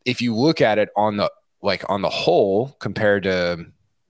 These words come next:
I don't know, other guys that are sort of in his demographic, I would say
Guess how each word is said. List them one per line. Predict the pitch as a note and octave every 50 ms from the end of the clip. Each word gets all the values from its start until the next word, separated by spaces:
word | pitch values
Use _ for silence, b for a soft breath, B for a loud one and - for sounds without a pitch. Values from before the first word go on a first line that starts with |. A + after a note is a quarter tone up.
| - - -
I | F#2+
don't | G2+ F#2+
know, | F#2 F#2+
other | - A2 A2 A2 F#2
guys | F#2 G2+ G2 G2 G2 F#2
that | - G2+ F#2+
are |
sort | F#2 - - G#2 G2
of | F2+ D#2+ F2 -
in | G2+ G#2 G#2 G2+
his | G2 E2 G#2+ G2+ G2 F#2+ F2+ F2 E2 - - - - - - _ _ _ _ B B B B B B B B B B
demographic, | F2+ - - A#2 A2 G#2+ - - G2 F#2 F#2+ G2 - - F2 F2 F2+ - - -
I | - F2
would | F#2 F2+ E2+ -
say | - - F2 D#2 D#2 E2 F2 F#2+ G2+